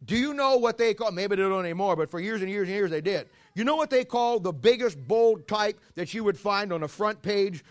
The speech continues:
that was really big when they had some catastrophe or some great event? You know what they called that type? They called it second coming type. They called it second coming type. In other words, you couldn't get any bigger than that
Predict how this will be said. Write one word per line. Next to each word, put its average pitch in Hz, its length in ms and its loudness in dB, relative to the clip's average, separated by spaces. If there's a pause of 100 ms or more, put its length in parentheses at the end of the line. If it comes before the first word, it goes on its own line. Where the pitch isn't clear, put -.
(140)
that 185 180 -2
was 160 220 -4 (100)
really 196 380 2
big 196 320 0
when 165 140 -6
they 190 100 2
had 185 200 -2
some 190 300 -4 (280)
catastrophe 220 840 -6
or 180 80 -2
some 180 260 -10
great 202 240 0
event? 202 300 -4 (180)
You 202 80 -4
know 294 120 0
what 330 100 -4
they 285 140 -6
called 262 300 -2
that 254 180 -2
type? 240 260 -2 (220)
They 220 100 -2
called 202 260 -2
it 143 160 -8
second 208 460 -6
coming 180 360 -8
type. 127 320 -10 (1400)
They 185 140 0
called 226 240 2
it 180 100 -6
second 254 480 -2
coming 214 380 -2
type. 160 380 -4
In 190 100 -2
other 233 180 4
words, 214 300 2 (400)
you 247 140 -2
couldn't 349 300 2
get 370 140 4
any 247 200 -2
bigger 214 340 0
than 208 140 -2
that 180 260 -4